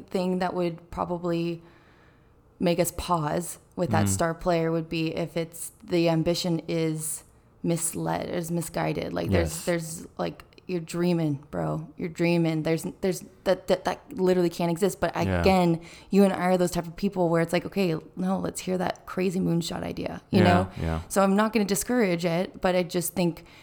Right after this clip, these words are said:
Speaker 1: it's important to have a realistic understanding while also being very, very ambitious
Speaker 2: Yeah.
Speaker 1: and pushing the boundaries of the status quo and whatnot. So.
Speaker 2: Yeah, in a weird way, it's like ambition, like, I'm, I'm going super metaphor with this, is like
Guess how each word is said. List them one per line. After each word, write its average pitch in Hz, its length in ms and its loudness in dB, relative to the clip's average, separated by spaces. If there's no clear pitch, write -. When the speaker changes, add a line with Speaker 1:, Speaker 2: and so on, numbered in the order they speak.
Speaker 1:
it's 185 160 -2
important 190 380 0
to 180 80 0
have 170 360 0
a 170 60 -4
realistic 170 500 -2
understanding 160 800 0
while 170 280 -2
also 190 280 2
being 170 240 -2
very, 165 440 0
very 170 420 -2
ambitious 170 680 -6
Speaker 2:
Yeah. 85 280 0
Speaker 1:
and 175 140 0
pushing 170 300 -2
the 170 80 0
boundaries 165 480 -2
of - 380 -8
the - 60 -8
status - 280 -8
quo - 280 -6
and - 140 -4
whatnot. - 420 -10
So. - 140 -6
Speaker 2:
Yeah, 90 140 0
in 123 140 0
a 127 40 6
weird 127 280 4
way, 110 200 4
it's 98 180 -2
like 92 340 0
ambition, 113 840 2
like, - 180 -8
I'm, 85 140 -6
I'm 92 160 -2
going 78 260 0
super - 280 -10
metaphor 78 460 -4
with 71 120 -6
this, - 220 -6
is - 160 -4
like 87 260 -2